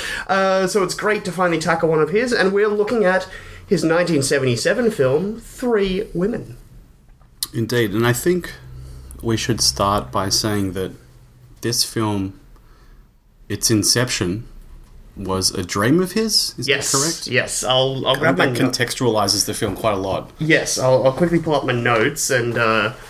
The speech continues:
Speaker 1: we'll <laughs> go back through the stuff. Um, all right. So do you want the, like, the, the full backstory?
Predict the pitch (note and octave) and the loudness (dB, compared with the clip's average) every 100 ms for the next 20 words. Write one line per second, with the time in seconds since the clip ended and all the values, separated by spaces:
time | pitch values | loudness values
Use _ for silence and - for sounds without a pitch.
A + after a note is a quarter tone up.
0 | - - - - - - - B2 A#2 E3+ | -20 -20 -20 -18 -14 -8 -2 -2 0 0
1 | - A#3 - E4 F#4+ - - - - - | 0 0 0 0 0 0 -4 -8 -14 -14
2 | - F#3+ E3 D3+ D#3 C#3 - - - F#3+ | -12 -8 0 0 2 0 -2 -4 -2 2
3 | E3+ D3+ E3+ C#3 - - - - - - | 2 4 2 2 -2 -8 -10 -10 -10 -12
4 | - - - A#2+ - F#2+ - - - B2 | -18 -12 -4 -2 0 0 -2 -8 -2 0
5 | A#2 A#2 A2+ A2+ A2 A2 G#2+ B2 - - | 2 2 2 2 0 0 -2 -6 -14 -20
6 | - - - - - - - - - - | -20 -12 -12 -12 -20 -20 -20 -20 -18 -18
7 | - _ _ _ - - A3+ - - - | -18 _ _ _ -20 -2 0 0 -6 -20
8 | - D3+ D3+ E3 D#3+ D3+ C#3 - B2 - | -4 0 4 4 4 2 2 2 0 0
9 | A2+ F#3 G3+ G3+ G3+ - G#3 A3 A3 | -2 2 2 2 0 2 2 2 0